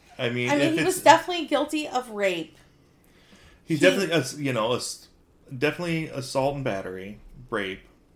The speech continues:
Speaker 1: or aggravated assault, I guess.
Speaker 2: I mean, his conviction's murder, though.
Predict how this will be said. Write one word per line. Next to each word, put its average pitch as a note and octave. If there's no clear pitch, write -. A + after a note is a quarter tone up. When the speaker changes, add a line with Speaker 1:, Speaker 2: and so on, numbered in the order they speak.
Speaker 1:
or -
aggravated A2+
assault, G#2
I G#2
guess. F#2+
Speaker 2:
I C4
mean, C#4
his C#4
conviction's C4+
murder, G3
though. -